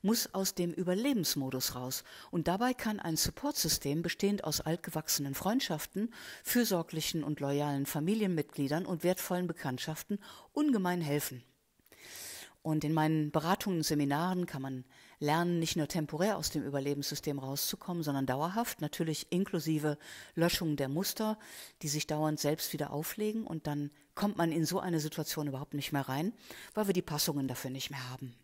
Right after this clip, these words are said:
Ja, also das ist der Grund Nummer fünf. Er fürchtet dein Supportsystem, weil dich das stark macht und dir Rückhalt, Rückhalt geben würde, wenn du keine Lust mehr hast, mit ihm zusammen zu sein.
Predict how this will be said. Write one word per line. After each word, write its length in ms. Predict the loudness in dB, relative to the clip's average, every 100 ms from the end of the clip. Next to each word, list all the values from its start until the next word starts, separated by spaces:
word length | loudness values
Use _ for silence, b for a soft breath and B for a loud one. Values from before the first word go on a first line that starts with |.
| _ _ _ _ B B B B B B B
Ja, 180 | 6 6
also 200 | 4 2
das 220 | 2 4
ist 220 | 2 2
der 280 | 4 4 2 -4 B B B
Grund 260 | 6 6
Nummer 240 | 6 2 2
fünf. 380 | 2 2 2 0
Er 120 | 0
fürchtet 400 | 0 0 -2 -4
dein 240 | -2 -2
Supportsystem, 1040 | -2 -2 -2 -2 0 0 0 0 0 2
weil 100 | 0
dich 140 | -2 -4
das 160 | -2
stark 360 | -2 -2 -6 -4
macht 360 | -6 -6 -12 -18 B B B 0
und 240 | 0 2
dir 180 | 2 2
Rückhalt, 380 | 2 0 -2 -2 -12 -12 0
Rückhalt 360 | 2 4 0 2
geben 280 | 2 4 4
würde, 300 | 4 2 0 B B B
wenn 140 | 4
du 40 |
keine 280 | 4 2 2
Lust 260 | 0 -2 0
mehr 100 | 0
hast, 180 | 0 -2
mit 120 | -4
ihm 120 | -4
zusammen 380 | -2 -2 -2 -2
zu 140 | -4
sein. 320 | -6 -8 -10